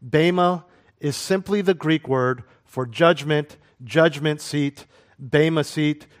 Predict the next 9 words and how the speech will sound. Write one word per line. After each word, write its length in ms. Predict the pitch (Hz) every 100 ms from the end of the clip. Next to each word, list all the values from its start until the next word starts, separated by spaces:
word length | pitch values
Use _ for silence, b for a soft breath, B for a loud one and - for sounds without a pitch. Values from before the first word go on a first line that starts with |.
| -
We 160 | 143
give 260 | 135 165 170
it 80 | 180
a 80 | 180
title 880 | - - 208 214 165 127 143 180 b b b b -
to 200 | 170 165
distinguish 920 | 131 151 - - 196 208 185 165 -
it 320 | 143 151 143 B B _
from 560 | - 156 151 139 143